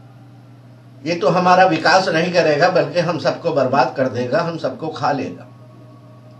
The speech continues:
तो लोग भागे भागे उसके ठग के पीछा किए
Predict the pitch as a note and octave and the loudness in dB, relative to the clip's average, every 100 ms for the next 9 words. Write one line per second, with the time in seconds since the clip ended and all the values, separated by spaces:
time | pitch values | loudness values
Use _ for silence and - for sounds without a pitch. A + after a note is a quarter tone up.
0 | - - - - - - - - - - | -20 -20 -20 -20 -20 -20 -20 -20 -20 -20
1 | - - - - - - - - G#3 G3+ | -20 -20 -20 -20 -20 -20 -20 -6 -4 0
2 | G#3+ D#3+ D3 E3+ G3 F3 E3 F3+ F#3 - | 2 2 2 4 4 4 4 2 -2 -2
3 | F#3 F3 B2+ - - F3 - F3+ E3+ C3+ | 4 6 4 -4 -6 -6 -4 -6 -6 -10
4 | - F3 - C3 | -6 -6 -4 -6